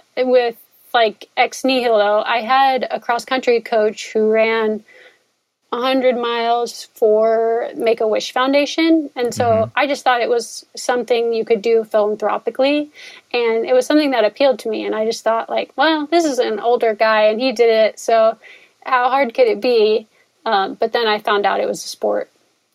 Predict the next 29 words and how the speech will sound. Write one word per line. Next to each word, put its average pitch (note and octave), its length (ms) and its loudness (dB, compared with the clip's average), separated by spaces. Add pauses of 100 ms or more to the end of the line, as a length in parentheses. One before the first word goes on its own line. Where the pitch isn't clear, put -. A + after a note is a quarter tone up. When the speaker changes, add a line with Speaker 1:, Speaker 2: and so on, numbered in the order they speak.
(580)
Speaker 2:
How G3 240 -2
did C4 160 -2
you A#3 120 -4
prepare D#3+ 500 -2
for B2+ 220 -2
that A2 400 0
hundred-mile G#2+ 760 -2
run G#2 560 -4
when A2 240 -2
you G#2+ 140 0
were G2+ 180 0
in G2 400 -4 (140)
college? G#2 580 -4
Did A#2+ 180 -6
you B2 460 2 (600)
have C3+ 340 -2
it C#3+ 140 -2
in C#3+ 100 -4
your C3 100 0
mind A#2+ 300 0
that, A2 120 0
"Okay, A2 500 0
that's B2 180 -4
a B2 60 0
long A2+ 280 0
way. G#2+ 320 0
I A2 140 -2
need G#2+ 280 -4
to A2 380 -2